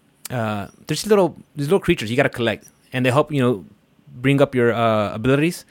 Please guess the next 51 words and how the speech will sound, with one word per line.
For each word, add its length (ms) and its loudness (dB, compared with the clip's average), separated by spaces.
So 260 0
who-, 280 -6
you 120 -8
talk 180 0
to 60 0
this 80 2
one 180 2
guy, 300 0
and 100 -6
he 40 -2
shows 200 0
you 60 2
a 40 2
map 180 0
of 60 0
where 100 2
they're 220 -2
all 640 2
at, 260 -2
the, 280 0
the 100 0
ones 160 2
that 100 0
you 80 0
missed. 340 0
So 100 0
I 80 4
like 160 0
just 140 -10
going 220 2
back 260 0
after 180 -4
every 180 4
zone 160 2
and 100 0
just 140 -10
doing 200 2
all 100 4
the 100 -2
extra 200 -2
stuff 300 0
and 180 -2
whatever 200 0
side 240 0
quests 240 0
I 60 0
missed, 240 0
and 60 -6
just, 120 -2
like, 100 -4
a 180 -4